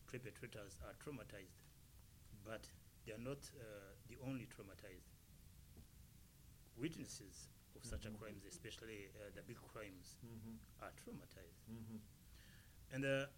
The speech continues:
Speaker 1: to me, we will develop, uh, programs that even look at managers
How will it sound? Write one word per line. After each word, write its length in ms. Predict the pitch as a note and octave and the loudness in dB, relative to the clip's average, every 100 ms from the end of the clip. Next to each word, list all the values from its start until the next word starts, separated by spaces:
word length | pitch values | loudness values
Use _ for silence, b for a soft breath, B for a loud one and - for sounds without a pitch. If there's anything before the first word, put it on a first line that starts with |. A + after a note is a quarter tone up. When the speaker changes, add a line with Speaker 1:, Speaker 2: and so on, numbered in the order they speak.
| - - - - - - - - - - - - | -8 -8 -8 -10 -10 -10 -10 -10 -10 -10 -10 -2
Speaker 1:
to 100 | - | 4
me, 380 | C#3 A3 F3 A2 - C#3+ | 8 8 6 2 -2 4
we 60 | C#3+ | 6
will 200 | D3 C#3+ | 8 10
develop, 400 | C#3 D3 F3 E3 D3+ | 12 12 10 6 6
uh, 120 | B2+ B2+ | 6 6
programs 640 | - E3+ B2+ G#2+ A2 - - - B B B B - A2+ | 6 8 6 2 -2 -4 -4 -8 B B B B -2 6
that 260 | C#3+ D#3+ - | 8 8 8
even 340 | C#3+ D#3 C#3 | 10 12 12
look 300 | B2+ C#3 C3+ A2+ | 12 10 8 4
at 240 | G#2+ - - - - - - - | 2 -2 -6 -8 -10 -10 -10 0
managers 840 | B2 C#3 D3 A#2+ G#2 G2 F#2 - | 8 10 12 8 4 0 0 -2